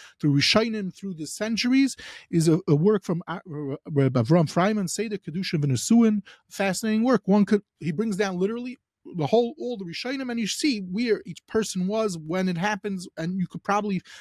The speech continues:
figure out a lot of different inyanim with what happened with the Chasana. Now, with that introduction, we go to a work published for the first time for manuscript in nineteen ten called Maisa Goinim.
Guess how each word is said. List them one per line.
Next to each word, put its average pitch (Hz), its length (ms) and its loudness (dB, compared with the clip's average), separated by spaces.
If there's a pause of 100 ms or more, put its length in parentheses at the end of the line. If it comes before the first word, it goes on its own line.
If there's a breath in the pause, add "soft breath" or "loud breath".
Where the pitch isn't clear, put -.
(120 loud breath)
figure 196 260 0
out 208 160 2
a 170 40 -2
lot 208 300 2
of 190 80 -2
different 190 260 -6
inyanim 190 480 -2
with 185 180 -6
what 185 180 -6
happened 175 360 -4
with 151 80 -12
the 147 60 -8
Chasana. - 440 -10
Now, 160 220 2 (1400 loud breath)
with 180 100 2
that 226 180 4
introduction, 196 680 -6 (680)
we 143 100 4
go 180 200 6
to 208 180 -4
a 156 60 -4
work 160 360 -6
published 165 380 -4
for 135 80 -8
the 123 60 -6
first 190 260 -8
time 151 180 -6
for 135 120 -8
manuscript 151 600 -4
in 127 80 -4
nineteen 131 400 0
ten 156 280 4
called 127 220 -6
Maisa 147 420 -4
Goinim. 104 380 -6